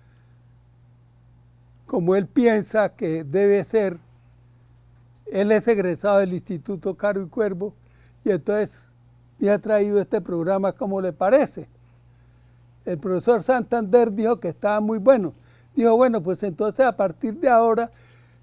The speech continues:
el programa que se va a cumplir es ese. Y como usted está muy recargado de trabajo,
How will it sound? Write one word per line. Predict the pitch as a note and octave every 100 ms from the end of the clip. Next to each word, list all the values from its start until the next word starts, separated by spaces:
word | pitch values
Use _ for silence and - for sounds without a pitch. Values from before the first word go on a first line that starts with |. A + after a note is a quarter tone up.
| _ -
el | A3
programa | G#3 G#3 F#3 G#3 A#3 A#3
que | B3 G3+
se | G3
va | F#3+ F#3+
a |
cumplir | - A3 D#3+ A#3 A3+
es | A3 C#4+
ese. | A#3 - - - _ _ _ _ _ _ _ _
Y | - F#3+
como | A3+ F#3+
usted | F#3 G3
está | A3 A#3+ B3+
muy | A#3 A#3+
recargado | A#3+ A#3 G3 F3+ F#3+ G#3 A3+
de | A3
trabajo, | A3 A3+ A3 A3 G3 G#3